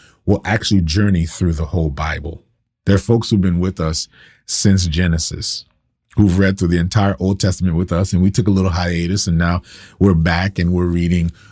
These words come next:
through the New Testament. And as I had mentioned yesterday, that the, um, that the Old Testament leaves us in a tension. It leaves us in a tension,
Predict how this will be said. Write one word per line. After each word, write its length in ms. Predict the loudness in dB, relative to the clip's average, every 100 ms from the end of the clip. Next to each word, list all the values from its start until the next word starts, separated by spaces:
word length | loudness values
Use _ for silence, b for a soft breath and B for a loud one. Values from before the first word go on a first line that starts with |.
| -10
through 340 | 0 2 2
the 140 | 2 2
New 180 | 0
Testament. 600 | 0 -2 -2 -4 -8 -8 -12 _ _ _ _ _ _ _ _ _ _ -20 B B
And 100 | 2
as 80 | 4
I 80 | 4
had 120 | 4
mentioned 500 | 2 2 0 0 0
yesterday, 680 | 2 0 0 0 2 0 -4
that 240 | -6 -4
the, 300 | -2 0 -2 B B B _ -8
um, 360 | -6 -6 -10 -14 -4
that 180 | -2 0
the 120 | 0
Old 280 | 2 2 2
Testament 480 | 0 0 2 0 2
leaves 400 | 2 2 0 -2
us 180 | -4 -2
in 300 | -2 0 -2
a 80 | -4
tension. 760 | 0 0 0 -2 -8 -10 -12 -18 _ _ _ _ _ _ _ _ _ _ B B 2
It 100 | 4
leaves 260 | 6 4
us 100 | 2
in 100 | 2
a 80 | 0
tension, 760 | 0 0 0 -2 -6 -8 -10